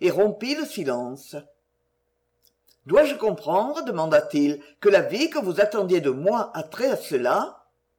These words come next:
Oui. » « Vouliez-vous me dire que, connaissant le sujet de cette conférence et les résultats qu'elle pouvait amener,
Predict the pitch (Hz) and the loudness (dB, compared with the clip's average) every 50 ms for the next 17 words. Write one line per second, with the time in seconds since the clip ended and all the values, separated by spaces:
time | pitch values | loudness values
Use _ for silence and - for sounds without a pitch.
0 | _ _ _ _ _ _ _ _ _ _ _ _ - 156 175 185 185 190 214 - | _ _ _ _ _ _ _ _ _ _ _ _ -4 2 4 6 6 4 2 -2
1 | - - _ _ _ _ _ _ _ _ _ _ _ _ _ _ _ _ _ _ | -8 -18 _ _ _ _ _ _ _ _ _ _ _ _ _ _ _ _ _ _
2 | _ _ _ _ _ _ 170 240 285 311 311 294 226 240 214 180 160 143 139 156 | _ _ _ _ _ _ -2 0 2 2 2 0 0 -2 -2 -2 -2 0 0 0
3 | 208 262 302 294 269 - - - 202 208 247 311 339 - - - _ - - 269 | 0 0 -2 -2 -4 -6 0 4 6 6 6 6 2 -4 -10 -20 _ -8 -6 -4
4 | 302 302 294 294 - 302 247 196 175 160 - 208 196 156 214 240 208 165 165 170 | -2 -2 -2 0 0 0 0 0 -2 -4 -2 -4 -2 -2 -2 -4 -4 -4 -4 -4
5 | 151 - 127 - - 240 269 - - 202 175 185 196 202 190 170 - - 147 - | -6 -6 -6 -6 -4 -4 -4 -2 0 0 2 2 2 2 2 0 -2 -6 -10 -10
6 | - - - - 160 170 165 - 170 214 208 277 254 - - 277 269 - 190 151 | -10 -12 -6 -2 0 0 2 2 2 2 0 -2 -4 -2 -2 -2 -2 -2 -2 -2
7 | 139 - - 262 247 262 208 - 180 147 135 131 131 127 143 180 226 285 - - | -2 -4 -4 -6 -8 -6 -4 -4 -2 -2 -2 -4 -4 -4 -4 -2 -4 -4 -6 -10